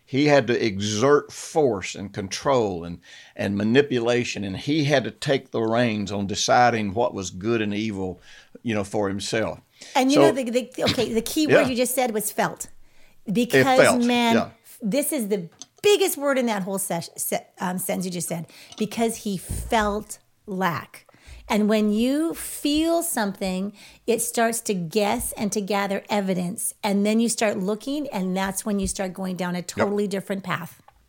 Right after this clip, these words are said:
Speaker 1: Well, the moment you feel anything, if you
Speaker 2: Yes.
Speaker 1: accept it as real,
Speaker 2: Yes.
Speaker 1: then the way the brain works is it starts only recognizing those things that support that,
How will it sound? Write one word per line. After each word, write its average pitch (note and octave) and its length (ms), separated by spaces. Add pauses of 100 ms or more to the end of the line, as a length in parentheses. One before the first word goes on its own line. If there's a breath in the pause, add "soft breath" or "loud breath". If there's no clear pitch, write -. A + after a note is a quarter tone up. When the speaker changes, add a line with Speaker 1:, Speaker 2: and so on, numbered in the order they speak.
(720 soft breath)
Speaker 1:
Well, E3+ 120
the E3+ 80
moment B3 440
you D3+ 260
feel D3+ 580
anything, G#2 800 (120)
if A#2 80
you A3 140
Speaker 2:
Yes. F3+ 140
Speaker 1:
accept - 480
it D3 100
as G#2+ 220
real, G#2 580 (300)
Speaker 2:
Yes. G3+ 640
Speaker 1:
then B2+ 220
the A#2 120
way D3+ 320
the D#3 140
brain B2 540
works A2+ 560 (600 soft breath)
is A2+ 380
it D3 180
starts - 800 (140)
only G#3 420
recognizing A#2+ 960
those A2 280
things A#2 300
that - 160
support - 680
that, G2+ 340